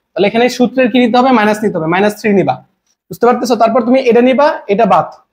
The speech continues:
তারপর তোমার থ্রির সঙ্গে ওয়ান গুণ হবে, থ্রির সঙ্গে থ্রি গুণ হবে, তাহলে তোমার কত আসবে? যে থ্রি মাইনাস এখানে তিন তিরিকে কত আমাদের ultimately নাইন। তিন তিরিকে কত হবে আমাদের? নাইন। তারপর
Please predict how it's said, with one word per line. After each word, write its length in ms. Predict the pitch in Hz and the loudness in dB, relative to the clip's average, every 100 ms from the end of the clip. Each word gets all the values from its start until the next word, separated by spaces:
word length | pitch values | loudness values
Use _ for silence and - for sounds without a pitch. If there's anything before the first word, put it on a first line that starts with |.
| _ _ - | _ _ -2
তারপর 180 | 190 233 | 0 0
তোমার 160 | 247 247 | -2 -2
থ্রির 200 | 247 233 | -2 -2
সঙ্গে 180 | 262 247 | 0 0
ওয়ান 120 | 247 254 | 2 2
গুণ 120 | 262 | 0
হবে, 180 | 262 302 | 2 0
থ্রির 220 | 302 240 226 | 0 -4 -4
সঙ্গে 180 | 247 247 | -2 -4
থ্রি 160 | 233 220 | -2 0
গুণ 140 | 220 | 0
হবে, 180 | 175 135 _ _ _ | 0 -4 _ _ _
তাহলে 200 | - 180 | -8 -2
তোমার 160 | 220 220 | -2 0
কত 160 | 226 | 0
আসবে? 260 | 233 226 294 320 - _ | 0 2 0 -2 -6 _
যে 80 | 202 | -6
থ্রি 280 | 196 - 269 240 254 247 - | -6 -2 0 2 0 -4 -2
মাইনাস 480 | 180 202 254 233 220 - _ _ _ _ - | 0 2 2 2 -2 -6 _ _ _ _ -6
এখানে 220 | 180 226 233 | -2 0 0
তিন 120 | 247 | 0
তিরিকে 240 | 226 240 240 | 0 0 0
কত 140 | 233 | 0
আমাদের 300 | 180 190 247 294 - | 0 0 -2 -2 -4
ultimately 380 | 185 202 202 190 | -4 -2 -2 -2
নাইন। 240 | 170 139 135 _ _ _ _ _ _ _ _ | -2 -4 -10 _ _ _ _ _ _ _ _
তিন 80 | 226 | 0
তিরিকে 200 | 233 254 | 2 2
কত 120 | 254 240 | 2 0
হবে 180 | 240 269 | 0 0
আমাদের? 240 | 247 240 | -2 0
নাইন। 240 | 208 147 120 _ _ _ _ - | 0 -2 -6 _ _ _ _ -2
তারপর 340 | 240 294 262 | -2 2 0